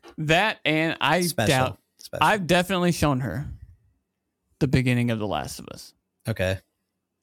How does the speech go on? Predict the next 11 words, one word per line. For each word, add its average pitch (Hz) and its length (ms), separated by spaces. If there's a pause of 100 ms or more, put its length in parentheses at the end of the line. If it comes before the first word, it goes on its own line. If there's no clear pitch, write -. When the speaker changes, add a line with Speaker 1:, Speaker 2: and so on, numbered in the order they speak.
(160)
Speaker 1:
I 165 120
doubt 143 260
she 120 140
remembers 67 340
it. - 80 (1500)
It's 147 140
been 135 160
so - 80
Speaker 2:
So 147 160
Speaker 1:
long. 127 100
Speaker 2:
I've, 170 220